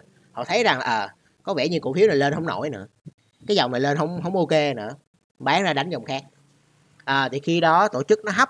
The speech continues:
thụ lại hết những cái lượng hàng á, thì giai đoạn phía sau á, nó lên nó sẽ bền hơn. Còn nếu như nó đánh lên mà kiểu dạng như đánh rướn lên liền luôn á, trong một vài phiên tới mà đánh lên thẳng cái đỉnh này luôn á, nó test cái đỉnh này luôn á,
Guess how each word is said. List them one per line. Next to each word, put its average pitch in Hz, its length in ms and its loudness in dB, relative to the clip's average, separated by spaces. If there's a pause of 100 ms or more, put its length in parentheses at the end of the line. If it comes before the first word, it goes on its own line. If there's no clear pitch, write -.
thụ 214 180 -2
lại 117 160 2
hết 214 160 4
những 139 120 -4
cái 165 120 -4
lượng 117 160 -4
hàng 110 240 -2
á, 123 120 -8
thì 113 120 -8
giai 123 100 -4
đoạn 98 160 -4
phía 165 100 -4
sau 120 300 -2
á, 143 80 -6 (400)
nó 175 80 -2
lên 156 200 4
nó 170 60 0
sẽ 165 160 -2
bền 107 220 0
hơn. 117 180 -10 (1400)
Còn 120 200 -2
nếu 170 160 4
như 180 160 2 (140)
nó 180 120 -6
đánh 170 160 2
lên 160 300 2
mà 127 100 -4
kiểu 127 260 -4
dạng 101 220 -4
như 135 100 -4
đánh 165 240 -2
rướn 220 240 10
lên 190 100 4
liền 117 320 0
luôn 131 240 -4
á, 156 80 -10 (720)
trong 160 120 -2
một 135 100 -2
vài 123 180 0
phiên 147 160 -2
tới 160 180 0
mà 143 100 -6
đánh 147 160 -6
lên 196 180 0
thẳng 123 220 -10
cái 208 100 -4
đỉnh 139 180 -8
này 165 80 -2
luôn 131 220 -4
á, 143 120 -8
nó 170 100 -10
test 214 200 -6
cái 185 100 -10
đỉnh 143 120 -10
này 165 80 -4
luôn 123 240 -4
á, 143 60 -14